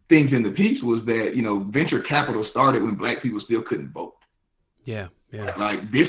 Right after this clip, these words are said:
Speaker 1: was constructed at a time where we had no power. And
Speaker 2: That's a good
Speaker 1: so
Speaker 2: point.
Speaker 1: obviously it wasn't built for us. And so now when we, when we strip it back layer by layer by layer, one of the big things that we wanted to focus on in our model was ownership and flexibility.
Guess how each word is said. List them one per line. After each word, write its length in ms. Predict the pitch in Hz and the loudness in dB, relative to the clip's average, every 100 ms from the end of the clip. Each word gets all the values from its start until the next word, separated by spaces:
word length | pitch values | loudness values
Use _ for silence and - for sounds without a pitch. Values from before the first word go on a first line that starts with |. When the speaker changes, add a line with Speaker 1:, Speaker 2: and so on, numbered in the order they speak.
| - | 2
Speaker 1:
was 160 | 135 135 | 0 0
constructed 580 | 123 101 - 131 131 104 | -2 -4 0 0 2 -2
at 80 | 104 | -2
a 60 | 90 | -2
time 320 | 117 117 101 | 0 2 2
where 80 | 101 | -2
we 120 | 117 | -2
had 300 | 113 107 95 | -2 -4 -2
no 220 | 104 101 | -2 -2
power. 540 | - 101 92 - - _ _ _ _ _ - | -2 -2 -2 -6 -16 _ _ _ _ _ -4
And 140 | 123 117 | 0 2
Speaker 2:
That's 60 | |
a 20 | 113 | 2
good 80 | |
Speaker 1:
so 140 | 123 117 | 2 4
Speaker 2:
point. 120 | 107 | 6
Speaker 1:
obviously 360 | 147 147 - 120 | 6 6 2 2
it 140 | 104 | 2
wasn't 360 | 123 117 104 98 | -2 -2 0 2
built 240 | 190 - | 2 2
for 180 | 110 78 | -2 -2
us. 160 | 71 - _ _ _ | -6 -12 _ _ _
And 220 | 117 120 117 | 2 2 4
so 180 | 120 107 | 2 2
now 380 | 143 175 139 | 2 4 4
when 100 | 117 | 4
we, 220 | 123 123 104 | 4 4 2
when 120 | 117 | 0
we 120 | 113 - | 0 0
strip 200 | 151 127 | 0 0
it 80 | 120 | 0
back 160 | 107 107 | 0 0
layer 300 | 117 120 117 | 2 2 2
by 160 | 101 | 0
layer 320 | 95 120 113 | 0 2 2
by 180 | 101 85 | 0 -4
layer, 540 | 87 165 160 120 113 - _ _ _ _ _ _ _ | 2 4 6 4 0 -6 _ _ _ _ _ _ _
one 200 | 135 156 156 | 4 4 6
of 60 | |
the 80 | 135 | 6
big 240 | 127 120 | 6 4
things 320 | 123 117 113 107 | 2 0 0 0
that 340 | 113 107 104 - 104 | 0 0 -2 -6 -4
we 300 | 113 180 175 | 2 4 4
wanted 300 | 123 107 104 | 2 0 -2
to 100 | 104 | -2
focus 300 | 113 104 101 | 0 0 -2
on 180 | 107 101 | -2 2
in 40 | |
our 140 | 117 156 | 2 2
model 480 | 110 98 92 95 _ _ _ _ _ | 2 0 -2 -8 _ _ _ _ _
was 200 | 123 120 101 120 | 0 2 2 0
ownership 480 | 135 131 127 123 | 0 2 2 2
and 140 | 110 104 | 0 -2
flexibility. 640 | 123 113 87 101 - - | -2 -2 -4 -4 -4 -12